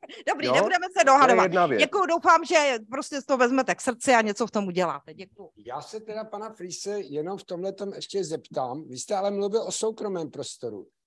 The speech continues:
Speaker 3: ale tady všichni panelisté mluvili o veřejném prostoru.
Speaker 2: To
Speaker 3: A
Speaker 2: není
Speaker 3: tam je
Speaker 2: pravda.
Speaker 3: to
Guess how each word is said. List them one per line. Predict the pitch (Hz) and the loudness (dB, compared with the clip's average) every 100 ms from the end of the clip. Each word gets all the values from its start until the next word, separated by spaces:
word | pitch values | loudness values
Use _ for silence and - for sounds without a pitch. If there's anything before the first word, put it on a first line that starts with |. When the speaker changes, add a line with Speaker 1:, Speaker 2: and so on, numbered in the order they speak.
| _ - | _ -12
Speaker 3:
ale | 135 151 | -10 -6
tady | 160 185 | -4 -4
všichni | 180 180 - 175 190 190 | -6 -8 -8 -8 -8 -8
panelisté | - 165 175 185 - 190 | -8 -6 -4 -6 -6 -6
mluvili | 185 175 185 196 - | -4 -4 -4 -4 -4
o | 170 | -4
veřejném | 165 185 233 233 190 135 | -2 -4 -4 -4 -6 -8
prostoru. | 143 - 143 120 113 | -10 -10 -8 -8 -6
Speaker 2:
To | 165 | -2
Speaker 3:
A | |
Speaker 2:
není | 165 196 | 0 0
Speaker 3:
tam | |
je | 190 | 0
Speaker 2:
pravda. | 254 226 175 123 | 0 2 2 2
Speaker 3:
to | - | -2